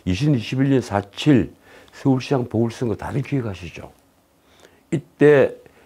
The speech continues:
우리 보수가 권투 중매를 했던 선거였습니다. 서울시장 보궐선거, 부산시장 보궐선거. 그 보궐선거에서 우리 보수가 모두 이겼습니다. 그런데 그 서울시장 보궐선거를 두 달여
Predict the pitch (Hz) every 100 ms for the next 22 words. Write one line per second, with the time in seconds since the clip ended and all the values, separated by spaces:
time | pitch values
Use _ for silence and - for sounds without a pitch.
0 | _ - 113 147 - 92 90 139 127 90
1 | 95 123 - 147 139 147 151 139 127 127
2 | _ 131 143 - - 113 95 90 76 80
3 | 65 64 62 _ _ - _ - 131 127
4 | 120 131 127 120 110 113 101 - 117 120
5 | 120 - 90 117 117 139 139 98 78 69
6 | 67 - - _ _ _ _ _ _ _
7 | _ _ _ _ _ _ _ _ - _
8 | 131 107 101 117 120 139 127 123 107 113
9 | - 87 - 110 104 120 123 98 92 -
10 | 71 - 104 - 165 156 123 92 120 95
11 | 62 - - - - - - - 135 -
12 | 160 156 180 160 - 117 147 147 160 151
13 | 143 - 101 139 147 156 160 165 165